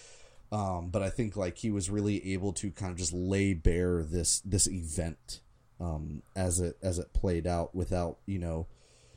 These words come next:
trying to make it, again, too much of a movie,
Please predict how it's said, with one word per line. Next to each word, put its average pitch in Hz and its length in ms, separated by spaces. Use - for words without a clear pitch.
trying 117 580
to 120 180
make 104 260
it, 101 200
again, 101 460
too - 160
much 95 200
of 87 140
a 85 100
movie, 85 760